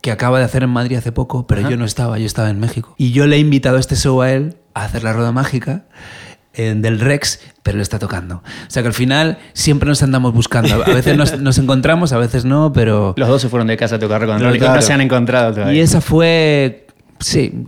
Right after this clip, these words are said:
Speaker 1: quiero
Speaker 2: Ajá.
Speaker 1: mucho a Fito, admiro mucho a Fito, me gusta su mirada de la música,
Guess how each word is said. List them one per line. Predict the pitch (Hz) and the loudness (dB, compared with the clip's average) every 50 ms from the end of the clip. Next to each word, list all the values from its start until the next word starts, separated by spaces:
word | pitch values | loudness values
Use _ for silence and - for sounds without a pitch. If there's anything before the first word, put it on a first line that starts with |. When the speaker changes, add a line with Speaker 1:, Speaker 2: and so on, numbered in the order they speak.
| - - | -10 -2
Speaker 1:
quiero | - 156 151 160 | 0 2 2 2
Speaker 2:
Ajá. | 151 151 | 2 2
Speaker 1:
mucho | 156 151 - - 135 | 2 2 2 2 2
a | 117 - | 2 2
Fito, | - 151 147 131 147 139 | 2 2 4 4 4 4
admiro | 131 123 131 139 139 143 | 4 2 2 2 0 0
mucho | 143 143 139 - - 117 | 0 -2 -2 -2 -2 -4
a | 104 | -4
Fito, | - - 131 127 120 139 131 131 131 135 - - - - - - - - - - - _ _ - - | -2 -2 0 2 4 4 6 6 4 2 0 -6 -16 -20 -20 -20 -20 -20 -20 -20 -20 _ _ -14 -10
me | - - - 113 117 113 113 117 117 117 120 117 | -6 -4 -4 -2 -2 0 0 2 2 2 2 2
gusta | 113 117 131 - - 151 | 2 2 2 2 2 2
su | - - 143 | 2 2 2
mirada | 127 123 120 131 131 131 131 127 | 2 4 4 4 4 6 6 6
de | 123 | 6
la | 120 117 117 | 4 4 4
música, | 123 135 143 135 - 143 123 - 135 127 123 127 127 127 | 6 6 4 4 4 2 2 2 2 2 4 2 0 -2